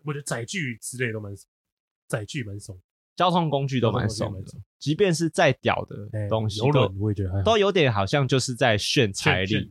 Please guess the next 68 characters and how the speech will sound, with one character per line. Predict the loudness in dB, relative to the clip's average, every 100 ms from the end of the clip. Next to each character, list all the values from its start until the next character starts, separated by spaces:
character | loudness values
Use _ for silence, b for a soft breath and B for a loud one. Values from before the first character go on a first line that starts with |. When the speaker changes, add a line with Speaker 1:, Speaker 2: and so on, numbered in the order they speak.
| _
Speaker 1:
对 | -10
啊， | -10 -2
邮-， | 0 2
Speaker 2:
但 | 4 4
是 | 6
Speaker 1:
我 | 4
觉 |
得 | 4
邮-， | 4
邮 |
轮 | 4
就 | 4
非 | 2 2
常 | 2
炫 | 2 0
富。 | -2 -8 2
Speaker 2:
哦， | 2 4
对， | 2 2
邮 | 4 4
轮 | 4
就 | 2
是 | 0 -2
一 | 2
个 | 4 4 0 _ _ _ 0
有 | 4 4
钱 | 4 2 4
但 | 2 4
没 | 4
有 | 2
什 | 2 2
么 | 2
品 | 0 -2 0
味 | 2 4
的 | 2
礼 | 0 -2
物。 | 0
Speaker 1:
对。 | -2
而 | -4 _ _ _ _ _ _ _ _ -6
且 |
平 | -2 0
常 | 0 2
你 |
也 | 2
不 | 2
可 |
能 | -2
开 | 0 0
邮 | 0
轮 | -2
到 | -2
处， | -4 -6 -12 _ _ _
干， | -20 -20 _ _ _ _ _ _ _
养 | -8 -6
一 |
个 | -4
邮 | -2 -2
轮， | 0 0 -2
你 | -6
光 | -4 -4
是 | -2
养 | -2 -2
邮 | -4
轮， | -4 -4
妈， | -6 -10 -12
花 | -10 -8
多 |
少 | -6
钱？ | -8 -12